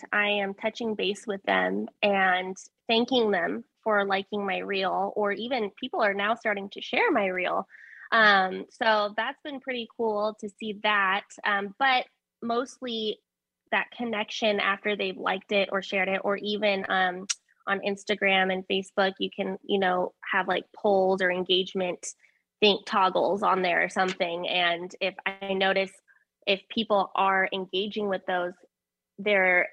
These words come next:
to me, I take it like they're engaging with me. So then I will connect with them. "Hey, it's been a while. How's it going?" Or if I haven't seen them on my page before, "Hey, I don't think we've met. I'm Serena. How's it going? Thanks for liking my stuff."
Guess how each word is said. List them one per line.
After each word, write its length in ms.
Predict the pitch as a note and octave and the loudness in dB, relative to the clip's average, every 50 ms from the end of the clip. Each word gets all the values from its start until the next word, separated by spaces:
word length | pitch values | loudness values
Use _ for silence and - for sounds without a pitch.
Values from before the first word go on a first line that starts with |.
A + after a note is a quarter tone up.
| _ _ - | _ _ -10
to 100 | - A#3 | -6 -4
me, 280 | A#3 A#3+ A#3 A#3 A3+ - | -2 0 0 0 0 0
I 100 | G3 F#3+ | 0 -2
take 280 | F#3+ - G#3 F#3+ - G3 | -2 -4 -8 -4 -2 -2
it 100 | - - | -2 -2
like 180 | F3+ F3 E3+ - - | -2 -4 -4 -6 -6
they're 140 | F#3 F3+ F3+ | -4 -4 -4
engaging 400 | F3+ F3 F3 D#3+ D#3 E3+ F3+ F3+ | -4 -4 -4 -4 -4 -4 -4 -4
with 160 | F#3+ G3 G3+ A#3 | -4 -4 -2 -2
me. 400 | A#3 C4+ C4 G#3+ D#3+ C3 G#3 G#3+ - _ | 0 0 2 0 0 -2 -4 -10 -8 _
So 100 | - G3+ | -2 0
then 200 | G3 G3+ G3 F#3+ | 2 2 2 2
I 240 | - - F#3 F#3+ F#3+ | 2 2 2 2 0
will 340 | F#3 F#3+ F#3+ F3+ F3+ E3 - - - | 0 0 0 0 -2 -2 -6 -8 -8
connect 380 | G#3+ G3+ F#3+ F#3+ G3 - - | -4 -2 -2 -2 -2 -4 -6
with 140 | G3 F#3+ - | -8 -6 -4
them. 240 | - F3+ F3 F3 F#3 | -4 -4 -2 -4 -4
"Hey, 240 | F#3+ G3 G#3 G3 F#3+ | -6 -6 -6 -6 -6
it's 140 | F#3 F#3 _ _ | -6 -10 _ _
been 100 | - F3 | -6 -4
a 60 | G3 F#3+ | -2 -2
while. 380 | - - F#2 F#2 F2+ D#2+ E2+ - | 0 0 2 2 2 0 0 0
How's 160 | - F#2 F#2 - | -2 -2 -4 -4
it 100 | - - | -4 -2
going?" 440 | - F#3+ F#3+ F#3+ F#3 F3+ F3+ F3+ F3+ | 0 0 0 0 0 -2 -4 -6 -6
Or 380 | - - F#3 F#3 F3+ E3+ F3 F3+ - - - _ | -6 -4 -2 -2 0 0 -2 -2 -6 -12 -16 _
if 100 | - G3+ G3 | -6 -4 -2
I 80 | F3+ | -2
haven't 300 | G3 A3 B3+ C4 G#3 - | 0 0 -2 -2 -4 -8
seen 140 | - G#3+ G#3 | -6 -6 -4
them 140 | G3 F#3+ F#3+ | -4 -4 -4
on 100 | F3+ F3+ | -4 -4
my 160 | F#3 F#3 F#3+ _ | -6 -8 -8 _
page 240 | - F#3 F#3 F#3+ - - | -10 -10 -10 -10 -12 -12
before, 480 | F#3 F#3+ - F#3 F3 F3 F3+ G3+ A#3 A3+ - - - - - - - _ _ - | -14 -10 -6 -4 -2 0 0 0 0 -2 -6 -16 -20 -20 -20 -20 -20 _ _ 0
"Hey, 180 | B3+ D4 D#4+ C4 | 0 2 2 2
I 80 | G3+ | 2
don't 160 | G3+ A3 G#3+ - | 2 2 0 0
think 200 | A#3 A3 A3 - | -4 -6 -4 -4
we've 120 | A#3 A#3+ | -6 -2
met. 240 | C4 C#4+ D4+ C4+ - - _ _ - | 2 2 2 2 2 -2 _ _ -6
I'm 180 | G3 G3+ G#3 A3 | -4 -2 -2 -4
Serena. 480 | - - C4 C#4+ D#4 D#4 D4 B3 G#3 | -6 -6 -4 -2 0 0 2 2 2
How's 240 | G3+ G#3+ G#3+ A#3 B3+ | 2 2 0 0 0
it 120 | D4 D4 - | -2 -4 -2
going? 340 | D4 D#4 E4+ D4+ A#3+ G#3+ | -2 0 0 0 0 0
Thanks 220 | G#3 G#3+ A3 A#3 - | -2 -4 -6 -6 -6
for 140 | - C4 B3+ | -4 -4 -2
liking 400 | C4 C4+ D4 C#4+ - C#4 C4 C4+ | -2 -2 -4 -4 -6 -8 -4 -2
my 120 | C4+ C4+ C#4 - | -2 -2 -2 0
stuff." 320 | - D#4 B3+ G3+ F#3+ | 2 2 4 4 2